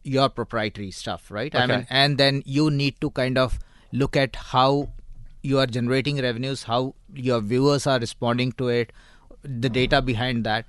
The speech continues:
Speaker 1: Yeah.
Speaker 2: Now, that is something which you can control completely, right? Now, so if you are, so let's say that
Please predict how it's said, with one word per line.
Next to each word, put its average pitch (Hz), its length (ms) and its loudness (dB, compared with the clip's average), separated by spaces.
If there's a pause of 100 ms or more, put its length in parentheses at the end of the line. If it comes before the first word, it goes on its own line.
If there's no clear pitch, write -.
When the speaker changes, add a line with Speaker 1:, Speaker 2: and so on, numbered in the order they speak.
Speaker 1:
Yeah. 104 220 -2 (600)
Speaker 2:
Now, 151 320 2
that 143 360 4
is 214 100 0
something 170 420 2
which 156 180 0
you 147 100 -2
can 143 200 -2
control 127 320 -4
completely, 104 600 -8 (480)
right? 110 180 -6 (320)
Now, 151 160 0
so 175 300 4
if 165 200 2
you 208 160 4
are, 147 400 6 (260)
so 156 280 2 (120)
let's 151 220 2
say 170 140 4
that 147 220 4